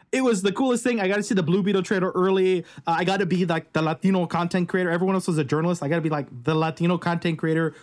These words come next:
who was invited to, to interview Manuel and, uh, Angel Manuel Soto, the director of Blue Beetle. And I got to meet Xolo Maridueña, who is the star of Blue Beetle. Um, and it was there we asked questions. I asked way too many questions that I knew they weren't gonna answer 'cause it's, like, spoiler stuff.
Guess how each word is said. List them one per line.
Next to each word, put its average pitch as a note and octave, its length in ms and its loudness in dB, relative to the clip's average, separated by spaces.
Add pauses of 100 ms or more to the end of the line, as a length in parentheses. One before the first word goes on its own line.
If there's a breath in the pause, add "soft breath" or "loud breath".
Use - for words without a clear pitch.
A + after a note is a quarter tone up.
(120)
who E3+ 80 -2
was D#3+ 160 2
invited D#3+ 540 0
to, D3+ 120 -4 (200)
to - 140 -2
interview G3 600 0 (260 loud breath)
Manuel F#3 560 2
and, D3+ 480 -2
uh, D3+ 260 -2
Angel F3 280 0
Manuel D#3+ 340 0
Soto, G#3 380 0
the D#3+ 80 0
director F3 480 0
of E3 320 -2
Blue F3 180 2
Beetle. F#3 380 0
And D#3+ 100 -2
I D3+ 40 -2
got D3+ 120 -4
to D#3+ 60 -2
meet D#3 100 0
Xolo E3+ 340 0
Maridueña, F3+ 680 0 (300 loud breath)
who E3 80 4
is D3 160 0
the C3 80 0
star F3 320 0
of G3 80 0
Blue G3+ 160 2
Beetle. G3 500 0
Um, D3+ 400 0 (300 loud breath)
and G3+ 200 2
it A3 80 2
was G#3+ 140 2
there G3+ 180 0
we G#3+ 160 0
asked F3 200 -2
questions. G3+ 580 2
I F3+ 140 0
asked F3 360 -2
way F3+ 220 0
too A3 160 -2
many G3 240 2
questions F3+ 440 -2
that F3 180 -2
I D#3+ 80 2
knew D#3 140 2
they F3 100 2
weren't E3+ 200 -2
gonna D#3 140 0
answer E3+ 460 -2
'cause D3 240 -2
it's, C3+ 140 -6
like, D3+ 140 -2
spoiler D#3+ 420 0
stuff. B3 320 -2